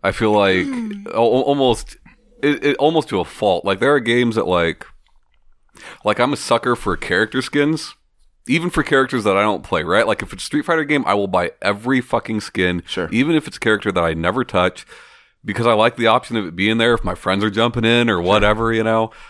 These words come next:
Speaker 1: Uh, if it's, like, The Evil Within. I haven't even finished The Evil Within. Got all the D L C for it.
Speaker 3: Right.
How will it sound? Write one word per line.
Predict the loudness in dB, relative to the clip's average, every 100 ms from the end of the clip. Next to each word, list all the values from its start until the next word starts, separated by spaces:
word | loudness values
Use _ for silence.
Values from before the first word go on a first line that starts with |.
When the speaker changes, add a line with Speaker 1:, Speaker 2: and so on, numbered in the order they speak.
| _
Speaker 1:
Uh, | -2 2 2 0 -4 _
if | -4 -2
it's, | -4 -6 -12 _ _ _ _ _ _ _ _ -20 _ _
like, | 0 2
The | 0
Evil | 0 2
Within. | 2 2 -2 _ 0
I | 2
haven't | 2
even | 0 0
finished | 0 0
The | -2
Evil | -2
Within. | -2 0 -2 -4 _ _ _ _ _ _ _ _ -2
Got | 2 2 0 _ _
all | -2 -2
the |
D | 2
L | 2
C | 2 -2
for | 0 0
it. | -2 -4
Speaker 3:
Right. | -10 -10